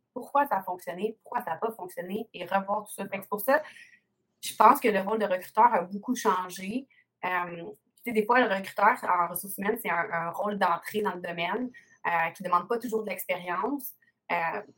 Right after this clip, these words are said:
moi, honnêtement, que la personne elle ait un C V, euh, immense pour être recruteur, euh, ou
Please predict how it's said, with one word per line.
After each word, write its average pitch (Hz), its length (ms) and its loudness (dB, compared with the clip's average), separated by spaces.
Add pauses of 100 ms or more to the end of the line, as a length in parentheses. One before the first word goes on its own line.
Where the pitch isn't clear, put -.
(120)
moi, 220 180 6
honnêtement, 214 560 2 (140)
que 185 80 -10
la 175 120 -4
personne 208 360 -6
elle 185 280 -2
ait 185 40 -6
un 170 140 -6
C 170 300 -8
V, 202 280 -6
euh, 170 120 -4 (500)
immense 220 680 4
pour - 160 -8
être 185 200 -4
recruteur, 202 580 2 (140)
euh, 165 400 -4 (420)
ou 202 120 -2